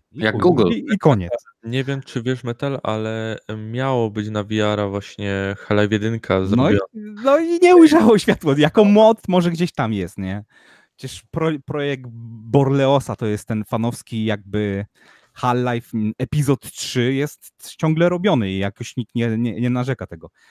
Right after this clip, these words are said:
Speaker 1: Tak samo
Speaker 2: Mam
Speaker 1: Black
Speaker 2: nadzieję, że
Speaker 1: Mesa
Speaker 2: to
Speaker 1: robią,
Speaker 3: Tak.
Speaker 1: e, od, od lat i dopiero
Speaker 3: Wyszła teraz już, y,
Speaker 1: Nie,
Speaker 3: że
Speaker 1: nie, nie wyszło. Nie ma jeszcze Kseny. Nie wyszło.
Speaker 3: Ale, ale
Speaker 1: Wyszedł
Speaker 3: datę
Speaker 1: trailer
Speaker 3: podali.
Speaker 1: do Kseny. Nie,
Speaker 3: No,
Speaker 1: nie
Speaker 3: ale,
Speaker 1: wyszło.
Speaker 3: ale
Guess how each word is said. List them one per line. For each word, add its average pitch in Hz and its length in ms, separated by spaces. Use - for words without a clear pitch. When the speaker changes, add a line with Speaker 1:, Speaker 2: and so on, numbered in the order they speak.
Speaker 1:
Tak - 140
samo 117 180
Speaker 2:
Mam 110 80
Speaker 1:
Black 110 80
Speaker 2:
nadzieję, 117 80
że 185 120
Speaker 1:
Mesa 165 280
Speaker 2:
to 127 100
Speaker 1:
robią, 127 380
Speaker 3:
Tak. 127 160
Speaker 1:
e, 117 160
od, 120 120
od 123 140
lat 120 300
i 123 60
dopiero 120 440
Speaker 3:
Wyszła 113 360
teraz 101 260
już, 104 180
y, - 20
Speaker 1:
Nie, 127 320
Speaker 3:
że 120 80
Speaker 1:
nie, 147 240
nie 160 140
wyszło. 151 340
Nie 143 180
ma 143 160
jeszcze 120 280
Kseny. 90 460
Nie 147 160
wyszło. 143 340
Speaker 3:
Ale, 113 220
ale 123 180
Speaker 1:
Wyszedł 131 140
Speaker 3:
datę 156 240
Speaker 1:
trailer 165 300
Speaker 3:
podali. 131 160
Speaker 1:
do 127 80
Kseny. 90 380
Nie, 147 120
Speaker 3:
No, 165 180
Speaker 1:
nie 190 100
Speaker 3:
ale, 139 80
Speaker 1:
wyszło. 151 220
Speaker 3:
ale 85 120